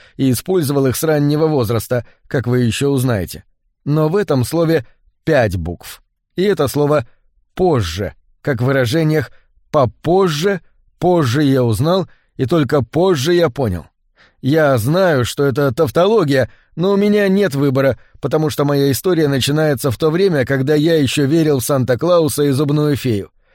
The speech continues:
Хотя даже в шесть лет на этот счет у меня были сомнения. Мне сейчас двадцать два, а значит, это действительно позже, верно?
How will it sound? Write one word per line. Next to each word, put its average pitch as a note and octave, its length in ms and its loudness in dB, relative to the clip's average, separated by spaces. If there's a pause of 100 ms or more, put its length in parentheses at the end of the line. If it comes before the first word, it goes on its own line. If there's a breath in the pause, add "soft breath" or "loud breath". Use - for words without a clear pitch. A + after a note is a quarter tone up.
(160)
Хотя G3+ 320 -2
даже D#3 320 -2 (180 soft breath)
в - 80 -20
шесть D#3+ 300 0
лет E3+ 200 0
на C#3+ 80 0
этот C3+ 220 0
счет A#2+ 240 -4
у D3 60 0
меня D3 220 0
были C3+ 240 0
сомнения. A2+ 560 -4 (420)
Мне A3+ 300 -2
сейчас F3+ 380 -2
двадцать D3+ 420 -2
два, G#2+ 260 -4 (260)
а A#2 140 0
значит, F3 400 -2 (320 soft breath)
это F3+ 300 -2
действительно D#3 880 -2 (220)
позже, E2 500 -2 (240)
верно? D3+ 400 -2